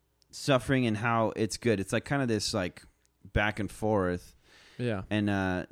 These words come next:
Speaker 1: feel free to cut in anytime, Ben, if you have something to say. But,
Speaker 2: Mm-hmm.
Speaker 1: um, it's easy for me to talk 'cause I preached on it on Wednesday. But <laughs>
Speaker 2: Yeah, you're good.
Speaker 1: um,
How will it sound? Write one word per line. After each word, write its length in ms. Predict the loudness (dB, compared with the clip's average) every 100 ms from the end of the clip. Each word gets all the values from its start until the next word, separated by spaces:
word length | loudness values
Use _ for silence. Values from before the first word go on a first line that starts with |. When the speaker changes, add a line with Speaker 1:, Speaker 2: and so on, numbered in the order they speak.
| -8
Speaker 1:
feel 120 | -6
free 240 | 0 2 0
to 60 | -2 _
cut 220 | -2 0
in 120 | 2
anytime, 440 | 0 -4 -6 -6 -4
Ben, 140 | -6
if 100 | -6
you 80 | -8
have 100 | -8
something 240 | -12 -10
to 60 | -10
say. 200 | -6 -4
But, 240 | -4 -6 -6
Speaker 2:
Mm-hmm. 640 | -8 -8 -12 -18 _ -2
Speaker 1:
um, 640 | 2 2 2 0 -2 -4 -8 -14 -16 -18 -20 -20 -12
it's 140 | -4
easy 180 | -2 -2
for 160 | -4 -4
me 140 | -4
to 80 | -4
talk 260 | -6 -10 -8
'cause 100 | -10
I 60 | -8
preached 280 | -10 -10 -12
on 140 | -14
it 60 | -14
on 100 | -12
Wednesday. 300 | -12 -12 -6
But 180 | -4 -2 2
<laughs> 40 |
Speaker 2:
Yeah, 220 | 4 4
you're 200 | 0 -4
good. 240 | -6 -8 -8 -14 _ 2
Speaker 1:
um, 760 | 4 4 4 2 2 0 -4